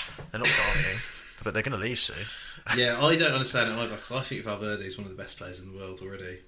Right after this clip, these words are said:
Speaker 2: and definitely one
Speaker 1: Same.
Speaker 2: of the best
Speaker 1: He's
Speaker 2: sort
Speaker 1: only
Speaker 2: of
Speaker 1: twenty-four.
Speaker 2: Yeah, so I'm, I'm all for it, but I have no faith in Liverpool getting big money transfers done.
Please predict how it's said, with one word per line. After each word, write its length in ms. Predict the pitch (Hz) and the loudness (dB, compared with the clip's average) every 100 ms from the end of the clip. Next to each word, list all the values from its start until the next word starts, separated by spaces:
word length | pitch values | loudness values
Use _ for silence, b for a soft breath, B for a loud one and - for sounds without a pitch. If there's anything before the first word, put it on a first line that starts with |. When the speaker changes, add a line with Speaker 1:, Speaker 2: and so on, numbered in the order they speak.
| - | -16
Speaker 2:
and 160 | 101 98 | -14 -6
definitely 340 | 123 - 104 107 | -6 -2 0 2
one 80 | |
Speaker 1:
Same. 80 | 98 | 2
Speaker 2:
of 40 | 90 | -2
the 60 | |
best 240 | - 113 - | -8 -6 2
Speaker 1:
He's 140 | 101 | 2
Speaker 2:
sort 80 | 110 | 2
Speaker 1:
only 100 | 120 | 0
Speaker 2:
of 80 | 110 | 0
Speaker 1:
twenty-four. 540 | 98 87 101 76 78 - - _ - - | -2 -2 -4 -4 -6 -12 -20 _ -20 -18
Speaker 2:
Yeah, 260 | - - 139 - | -14 -14 -14 -16
so 600 | - - 120 117 117 113 110 - - - - - | -2 2 2 2 0 -2 -6 -16 -20 -20 -20 -6
I'm, 280 | 143 147 143 | 2 2 2
I'm 120 | 143 151 | 4 4
all 140 | 175 | 6
for 320 | 175 156 151 | 4 2 2
it, 220 | 185 - | 0 -2
but 300 | 147 127 - - - - _ - - | -2 -2 -4 -20 -20 -20 _ -18 -4
I 140 | 123 | -2
have 140 | 117 110 | -2 -2
no 160 | 107 | -2
faith 540 | - 107 95 - - - | -2 -6 -6 -8 -10 -8
in 160 | 117 104 | -8 -6
Liverpool 300 | 104 - 95 | -8 -10 -10
getting 320 | 101 92 95 | -8 -8 -10
big 160 | 98 92 | -12 -10
money 140 | 92 | -10
transfers 460 | - 95 - 87 - | -8 -4 -4 -4 -6
done. 260 | 87 95 | -8 -10